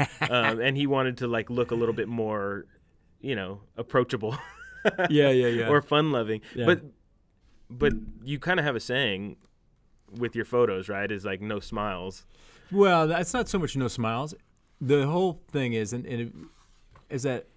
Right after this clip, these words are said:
Speaker 2: I want someone to look, I want them to look, my job as a photographer, I think, is to have someone look at the photo and then go, "Who is this person? I wanna read about it."
Speaker 1: Mm.
Speaker 2: Because quite honestly, you're a words guy.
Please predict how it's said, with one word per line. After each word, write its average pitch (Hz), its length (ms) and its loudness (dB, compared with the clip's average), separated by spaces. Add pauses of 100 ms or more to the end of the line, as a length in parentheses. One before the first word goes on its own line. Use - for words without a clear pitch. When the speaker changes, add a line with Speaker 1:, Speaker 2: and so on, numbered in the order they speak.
(120)
Speaker 2:
I 135 180 -2
want 156 260 -4
someone 135 260 -4
to 120 60 -4
look, 117 320 -4
I 180 100 -2
want 220 180 -2
them 165 160 0
to 127 40 -2
look, 123 400 -2 (280)
my 165 280 2
job 135 300 2
as 110 80 -4
a 110 60 -6
photographer, 104 360 -4
I 120 160 -2
think, 95 420 -8 (220)
is 107 580 -4 (420)
to 131 80 -2
have 120 120 -2
someone 131 220 0
look 135 140 0
at 127 40 -4
the 120 60 -6
photo 165 600 0
and 127 120 -4
then 120 100 -2
go, 117 120 -2
"Who 180 240 -2
is 139 140 -2
this 120 160 -8
person? 110 420 -6
I 110 80 -10
wanna 101 200 -8
read 92 180 -8
about 78 220 -12
it." - 80 -20 (180)
Speaker 1:
Mm. 104 200 -12
Speaker 2:
Because 139 220 -6
quite 156 220 -4
honestly, 139 560 -6 (360)
you're 110 200 -6
a 117 60 -4
words 113 260 -6
guy. 104 260 -6